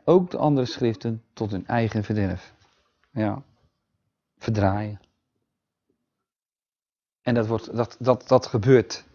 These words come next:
ten tijde van, eh, in het Oude Testament al. Als je kijkt, ik heb in Psalm zesenvijftig had ik een mooie psalm gevonden die daarover spreekt. En dat is van alle tijden. Want wie is de oorzaak van de verdraaiing van de schrift uiteindelijk?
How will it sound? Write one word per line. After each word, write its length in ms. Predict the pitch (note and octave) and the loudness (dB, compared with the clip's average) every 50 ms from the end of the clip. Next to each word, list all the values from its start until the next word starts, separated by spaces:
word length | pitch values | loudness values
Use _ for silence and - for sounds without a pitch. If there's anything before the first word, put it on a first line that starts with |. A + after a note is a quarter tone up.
| _ _ _ _ | _ _ _ _
ten 220 | - C#3 B2+ A#2+ | 4 4 4 4
tijde 480 | A2+ - C#3 B2+ A2+ G#2 G2+ G2+ F#2 F#2+ - _ _ _ _ _ _ _ _ _ _ _ _ _ _ _ _ _ _ - _ _ _ _ _ _ _ _ _ _ _ _ _ _ _ _ _ | 8 8 8 8 8 4 0 -2 -6 -8 -12 _ _ _ _ _ _ _ _ _ _ _ _ _ _ _ _ _ _ -20 _ _ _ _ _ _ _ _ _ _ _ _ _ _ _ _ _
van, 480 | _ - - - A#2+ A2+ G#2+ G#2+ G#2+ G#2 | _ -10 -2 0 2 2 2 0 0 0
eh, 280 | G2+ G2+ G2 F#2+ F#2 F#2 G2 G#2+ _ _ _ _ _ _ _ _ _ _ _ _ _ _ _ _ _ _ _ _ _ _ _ - | -2 -2 -2 -4 -4 -6 -10 -12 _ _ _ _ _ _ _ _ _ _ _ _ _ _ _ _ _ _ _ _ _ _ _ -6
in 60 | - A2+ | -4 -4
het 120 | G#2 - | -2 0
Oude 220 | - A#2 A2+ G#2+ | 0 0 0 0
Testament 540 | G#2+ A#2 G#2+ - - A#2 A#2+ B2+ C#3 C3+ - | -2 -6 -6 -6 -6 -6 -4 -4 -6 -6 -6
al. 200 | D3 D3 F3 F3 _ _ _ _ _ _ _ _ _ _ _ _ _ - - - - - _ _ _ _ _ _ _ | -8 -8 -8 -12 _ _ _ _ _ _ _ _ _ _ _ _ _ -20 -20 -20 -20 -20 _ _ _ _ _ _ _
Als 200 | - A2 A2 G#2 | -6 -6 -4 -4
je 80 | A2+ G#2 | -6 0
kijkt, 260 | - B2 A#2+ A#2 - | 0 2 2 2 -2
ik 100 | A#2 G#2+ | -4 -4
heb 200 | - A2+ G#2+ - | -4 -4 -4 -4
in 120 | A2+ G#2+ | -6 -6
Psalm 300 | G#2 - - B2+ A#2+ A#2 | -6 -4 -2 -2 -2 -2
zesenvijftig 600 | A2+ A#2 A2+ A2+ A2+ G#2+ C3 C3+ C3+ B2 - - | -2 -4 -4 -4 -2 0 0 0 0 -2 -4 -4
had 100 | A#2 A2+ | -4 -4
ik 80 | G#2 - | -4 -4
een 100 | A2 A2+ | -4 -2
mooie 180 | A#2 A2+ A2 | -2 -2 -4
psalm 320 | G#2 - - C#3 C#3 C#3 B2 | -6 -4 -2 -2 0 0 -2
gevonden 400 | A2+ G#2+ G#2+ G#2 G2 G2 G#2+ A2+ | -4 -4 -4 -4 -4 -4 -4 -4
die 100 | A#2+ A2+ | -4 -2
daarover 260 | A#2 A2 G#2+ G2+ F#2+ | -2 -2 -2 -4 -6
spreekt. 500 | - _ - F#2+ G2+ B2+ C3 _ _ _ _ _ _ _ _ _ - - - - _ _ _ | -10 _ -6 -6 -6 -6 -8 _ _ _ _ _ _ _ _ _ -20 -20 -20 -20 _ _ _
En 100 | - B2 | 4 6
dat 120 | C3+ C#3 | 6 6
is 60 | C3 | 6
van 100 | - C#3 | -2 2
alle 220 | C#3+ D3 D#3+ E3 D#3+ | 4 6 6 6 4
tijden. 420 | - - D3 B2 A2+ G#2+ A2 A2 | 4 4 6 6 6 4 2 2
Want 240 | C3 D3 C#3+ B2+ - | 4 2 2 2 4
wie 200 | - G3 A3 G#3 | 6 6 6 6
is 120 | F3+ - | 6 2
de 80 | - - | 0 -2
oorzaak 460 | - F#3+ G#3+ G#3 F3 E3+ F#3 F#3 - | 0 2 2 2 2 0 -2 -2 -2
van 100 | - C#3+ | -4 -6
de 60 | C3 | -4
verdraaiing 380 | A2+ A2+ A2+ B2+ C#3 C#3+ C#3+ C3+ | -4 -4 -2 0 0 0 0 -2
van 80 | B2+ B2 | -6 -8
de 60 | A#2 | -10
schrift 240 | - - A2+ - - | -6 -8 -8 -8 -8
uiteindelijk? 500 | - G2 F#2+ G2 G2 F#2+ A#2+ A2 _ | -12 -10 -10 -10 -10 -12 -14 -18 _